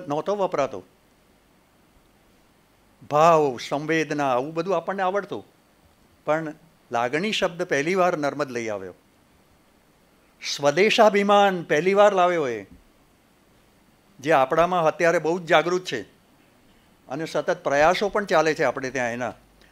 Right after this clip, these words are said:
એમાં કશું ખોટું પણ નથી, એ ન હોય તો, તો દેશ ટકી ના શકે. પણ એ સ્વદેશાભિમાન શબ્દ આપનારો નર્મદ છે. એની વિશે એક આખો નિબંધ લખ્યો છે એણે.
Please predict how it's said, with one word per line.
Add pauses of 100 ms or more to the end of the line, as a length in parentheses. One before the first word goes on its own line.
(120)
એમાં
કશું
ખોટું
પણ
નથી,
એ
ન
હોય
તો,
તો
દેશ
ટકી
ના
શકે. (480)
પણ
એ
સ્વદેશાભિમાન
શબ્દ
આપનારો
નર્મદ
છે. (1400)
એની
વિશે
એક
આખો
નિબંધ
લખ્યો
છે
એણે.